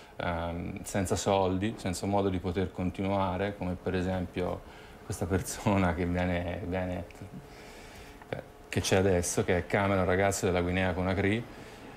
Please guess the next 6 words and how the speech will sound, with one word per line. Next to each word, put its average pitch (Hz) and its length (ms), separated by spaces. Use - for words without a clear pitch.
che, 113 640
o 95 120
questo 107 240
ragazzo 101 380
del 98 140
Mali, 95 500